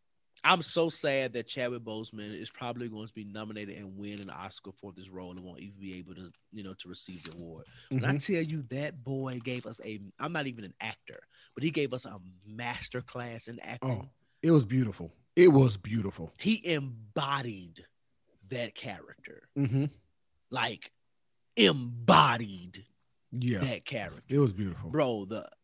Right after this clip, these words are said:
Speaker 1: and if you ain't seen it by now, that's your business. So spoiler alert. The scene about him and God
Speaker 2: Mm-hmm.
Speaker 1: and how he heard his mama call on God and he didn't answer, and that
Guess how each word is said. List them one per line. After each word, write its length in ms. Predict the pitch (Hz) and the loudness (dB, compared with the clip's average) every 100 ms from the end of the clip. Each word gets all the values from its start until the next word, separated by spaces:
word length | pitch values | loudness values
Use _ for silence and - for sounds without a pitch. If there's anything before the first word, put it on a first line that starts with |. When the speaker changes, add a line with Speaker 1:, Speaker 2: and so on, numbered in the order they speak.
| 117 | -8
Speaker 1:
and 180 | 135 | -4
if 120 | 139 175 | 0 2
you 100 | 330 | 4
ain't 120 | 190 | 4
seen 220 | - 165 | 2 0
it 80 | 147 | 2
by 120 | 123 | 0
now, 140 | 127 120 | 0 -2
that's 140 | 117 | -2
your 100 | 113 | -4
business. 400 | 95 90 - 95 | -6 -10 -10 -10
So 80 | 104 | -8
spoiler 420 | - 117 113 95 | -8 -6 -6 -6
alert. 300 | 87 80 - - _ _ _ _ _ _ 98 | -8 -12 -14 -18 _ _ _ _ _ _ -6
The 160 | 127 135 | -4 -2
scene 920 | - - 160 175 202 220 214 208 208 - | -2 -2 0 0 0 -2 -2 -4 -6 -6
about 400 | 135 117 131 123 | -4 -2 -2 -4
him 380 | - 156 151 - | -6 -4 -4 -6
and 200 | 127 101 | -8 -6
God 520 | 131 151 175 190 220 - _ _ _ _ 143 | -4 -4 -6 -8 -12 -18 _ _ _ _ 0
Speaker 2:
Mm-hmm. 320 | 127 135 143 - _ _ _ _ - | 4 4 4 0 _ _ _ _ -4
Speaker 1:
and 720 | 139 - 113 101 - - - - - _ - | -2 -2 -6 -8 -12 -14 -18 -20 -20 _ -8
how 220 | - 139 | -2 0
he 160 | 165 | 0
heard 160 | 165 156 | 0 -2
his 140 | 147 | -2
mama 260 | 143 147 151 | -4 -4 -4
call 300 | 143 151 147 | -2 -2 -2
on 120 | 151 | -4
God 320 | 143 147 143 | -2 -2 -2
and 80 | 127 | -4
he 140 | 127 143 | -6 -6
didn't 200 | 139 - | -6 -6
answer, 300 | 147 143 - | -6 -6 -8
and 200 | 117 113 | -6 -2
that 160 | 139 | -4